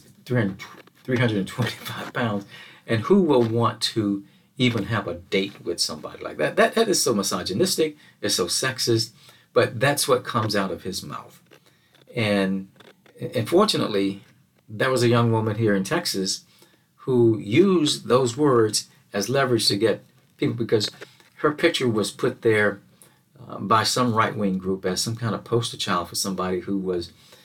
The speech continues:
uh, represented this, uh, these people that Gates said nobody will want to have a date with. And she, she turned the tide on this guy and, and, and, and was able to collect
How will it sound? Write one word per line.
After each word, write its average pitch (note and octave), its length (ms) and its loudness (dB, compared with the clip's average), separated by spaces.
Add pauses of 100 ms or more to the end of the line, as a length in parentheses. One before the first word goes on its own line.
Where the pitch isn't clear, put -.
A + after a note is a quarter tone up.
(300)
uh, F2 160 -8
represented G2+ 640 0
this, F#2 300 -4 (420)
uh, - 240 -12 (360)
these G#2+ 180 2
people G2 260 0
that F2+ 220 -2
Gates G2 280 -2
said F2 260 -2
nobody F#2 500 0
will F2 180 -2
want F#2 280 -4
to - 80 -18
have F2 220 -10
a - 40 -10
date - 320 -6
with. - 160 -14 (400)
And G2 180 -2
she, A#2+ 380 2
she A#2 200 -2
turned D#3 340 0
the A2+ 60 2
tide B2+ 420 0
on E2 160 -6
this D#2+ 160 -10
guy - 300 -14 (560)
and, G2 260 -4
and, F#2+ 300 -8 (140)
and, G2+ 180 -12
and G2+ 100 -2
was G2 140 0
able A#2+ 200 4
to A#2+ 120 -4
collect A2 560 -2